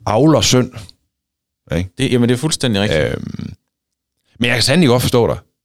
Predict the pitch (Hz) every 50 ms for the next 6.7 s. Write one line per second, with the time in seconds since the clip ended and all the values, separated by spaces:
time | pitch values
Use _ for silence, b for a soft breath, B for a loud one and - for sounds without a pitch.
0 | _ - 107 113 127 131 120 113 - 98 95 90 85 82 80 73 71 69 65 -
1 | - 90 - 85 73 73 _ _ _ _ _ _ _ _ _ _ _ _ _ _
2 | _ _ _ _ _ _ _ _ _ _ _ _ _ _ _ _ _ _ _ _
3 | _ - - 95 98 98 - _ _ _ _ _ _ _ _ _ - 127 131 135
4 | 131 123 - - 117 104 - - - - 117 127 123 117 131 - 92 80 80 -
5 | - 101 107 98 85 73 50 - 90 113 147 180 196 185 147 147 - - 120 131
6 | 131 - 131 127 - 127 131 127 123 120 117 117 120 113